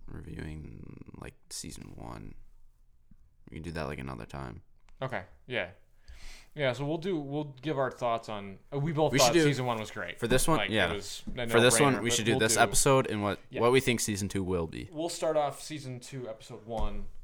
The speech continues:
Speaker 2: Um, just start there. We'll go from, we'll go from there.
Speaker 1: That was a great
Speaker 2: Um,
Speaker 1: episode. It was a
Speaker 2: whew.
Speaker 1: great starter.
Speaker 2: They came out swinging.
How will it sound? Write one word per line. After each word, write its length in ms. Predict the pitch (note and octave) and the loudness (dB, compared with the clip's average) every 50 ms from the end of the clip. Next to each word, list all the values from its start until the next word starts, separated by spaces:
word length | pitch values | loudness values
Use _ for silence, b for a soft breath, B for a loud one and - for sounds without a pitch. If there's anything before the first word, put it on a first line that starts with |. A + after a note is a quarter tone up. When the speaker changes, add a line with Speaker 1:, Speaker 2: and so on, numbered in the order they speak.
| - - - - - - - | -14 -14 -16 -18 -18 -16 -12
Speaker 2:
Um, 500 | - A2+ G#2+ G2 F#2+ F#2 F2+ F2+ F#2 F#2+ - - - - - - - - _ - - - - - - - - - - - C3+ | -10 -10 -8 -8 -10 -10 -12 -12 -14 -16 -18 -20 -20 -20 -20 -20 -20 -20 _ -20 -20 -20 -20 -18 -16 -16 -16 -14 -14 -12 -12
just 140 | B2+ A2+ - | -10 -10 -4
start 220 | - B2 A2 - - | -4 -2 -2 -2 -2
there. 280 | A2 G#2+ G2 F#2+ F#2+ G2 | -2 -2 -2 -4 -6 -8
We'll 120 | A2+ A#2+ A#2 | -10 -8 -6
go 160 | B2+ B2+ A#2 | -6 -6 -6
from, 320 | - - B2 A#2 A2+ A2 A2+ C3 | -6 -8 -8 -8 -8 -10 -12 -12
we'll 120 | C3 C3 | -10 -8
go 100 | C3 B2+ | -8 -8
from 160 | A2 G#2+ A2 | -8 -8 -8
there. 200 | A2 A#2 A#2 G2 F2 - | -6 -4 -6 -6 -6 -4
Speaker 1:
That 20 | |
was 120 | - A#2 C3 | 0 0 2
a 60 | B2+ | 2
great 280 | F2 - G#2 G#2 A2 A2+ | 2 2 4 6 8 8
Speaker 2:
Um, 40 | A#2 | 8
Speaker 1:
episode. 400 | A2 - G2 - - E2+ D#2 D#2 D2+ | 6 4 0 -6 -4 -4 -2 -2 0
It 140 | - - E3+ | 0 2 4
was 100 | F3+ F3+ | 6 6
a 40 | F3 | 6
Speaker 2:
whew. 60 | - | 6
Speaker 1:
great 200 | G#2 G#2+ G#2 G2 | 6 4 4 2
starter. 420 | - - A2 G2+ F#2+ F2 D#2 D2 D#2 | 0 0 0 0 2 0 -2 -4 -2
Speaker 2:
They 220 | A#2 A#2+ C3+ D#3 | 0 2 2 0
came 460 | D3+ - - A#2 A#2 B2 C3+ C3+ C3+ A#2 | 0 -2 -6 -6 -4 -4 -2 -2 -2 -2
out 300 | G#2+ A2 A#2 A#2 A#2+ A#2 | -2 -2 -4 -4 -6 -6
swinging. 540 | - - - - A2 G2+ G2+ G#2 G#2+ G#2 F#2+ | -8 -8 -6 -6 -6 -4 -4 -4 -4 -4 -8